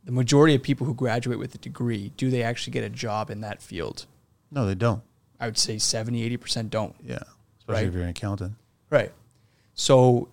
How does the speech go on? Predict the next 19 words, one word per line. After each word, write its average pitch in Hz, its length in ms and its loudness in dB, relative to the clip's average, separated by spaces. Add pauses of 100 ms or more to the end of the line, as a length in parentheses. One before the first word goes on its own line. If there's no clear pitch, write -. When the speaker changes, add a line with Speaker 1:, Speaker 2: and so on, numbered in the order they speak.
(240)
Speaker 1:
knowing 165 320 6
that 147 80 4
you're 131 140 0
spending 131 280 0
this 123 180 0
money 120 160 0
on 117 100 -2
this 113 120 0
degree 131 320 2
when 113 140 0
you're 110 80 -4
not 110 260 -2
actually 127 320 -2
gonna 113 180 -2
work 120 340 -2
in 120 260 -2
that 110 180 -2
specific - 720 -2 (520)
education, 143 680 2